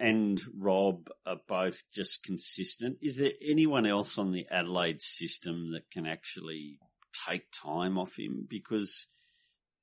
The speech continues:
we know he's sort of not next level guy. So do they need to find, i-, is Riley Tilthorpe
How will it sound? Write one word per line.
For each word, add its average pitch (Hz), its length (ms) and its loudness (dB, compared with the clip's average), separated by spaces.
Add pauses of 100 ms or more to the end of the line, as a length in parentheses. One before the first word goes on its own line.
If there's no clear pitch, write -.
(400)
we 123 180 -2
know 139 260 6
he's 117 300 0
sort 104 220 2
of 90 100 2
not 95 320 2
next 90 320 -6
level 90 340 -2
guy. 110 420 0
So 104 300 -2 (400)
do - 80 -14
they 98 160 2
need 98 360 2
to 104 80 -4
find, 95 720 0 (160)
i-, 101 160 -16 (160)
is 98 480 -4 (260)
Riley 127 320 4
Tilthorpe 95 600 0